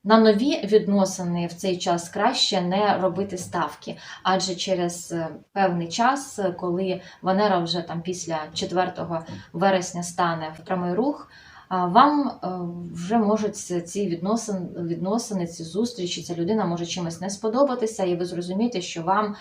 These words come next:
не в одному напрямку. І цікавий факт. Я прочитала в новинах, що Меган Маркл має намір змінити прізвище на Спенсер, дівоче прізвище принцеси Діани.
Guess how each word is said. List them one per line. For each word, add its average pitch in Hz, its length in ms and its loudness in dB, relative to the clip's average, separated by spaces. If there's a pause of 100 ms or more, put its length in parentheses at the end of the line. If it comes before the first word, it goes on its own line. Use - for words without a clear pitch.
не 196 200 2
в 202 60 2
одному 185 340 2
напрямку. - 580 -4 (520)
І 196 80 -4
цікавий 370 400 6
факт. - 540 -2 (380)
Я 240 180 8
прочитала 262 360 4
в 233 80 10
новинах, 240 400 6 (260)
що 220 560 6
Меган 226 340 6
Маркл 262 360 4
має 214 280 8
намір 262 340 6
змінити 208 460 2
прізвище 285 560 2
на 262 180 4
Спенсер, 208 680 0 (160)
дівоче 208 400 8
прізвище 285 520 0
принцеси 202 400 -2
Діани. 175 460 2